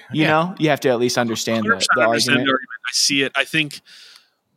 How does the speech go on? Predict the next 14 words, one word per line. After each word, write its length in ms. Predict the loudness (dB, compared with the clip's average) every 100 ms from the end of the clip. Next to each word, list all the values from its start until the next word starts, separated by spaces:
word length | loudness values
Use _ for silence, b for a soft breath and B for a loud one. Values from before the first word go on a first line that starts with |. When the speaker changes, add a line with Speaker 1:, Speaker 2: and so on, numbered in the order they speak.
| _ _ _ _ _ _ _ _ _ _ _ _ _ _ _ -14
Speaker 3:
it's 160 | -8
almost 520 | -2 2 2 2 0 0
that 160 | -2 -2 _ _ _
they, 720 | -6 -2 0 0 0 -2 -4 _ _ _ _ _ _ _ _ _ _ _ _ _ _ _ _ _ _ _
yeah, 240 | -2 -2 -2
th-, 260 | -6 -10 -10
not 340 | -2 0 0
to 100 | 0
say 220 | 2 2
there's 220 | 0 -2
a 40 | -4
competency 600 | -2 -2 -2 -4 -6 -6
thing 180 | -10 -8
there, 160 | -8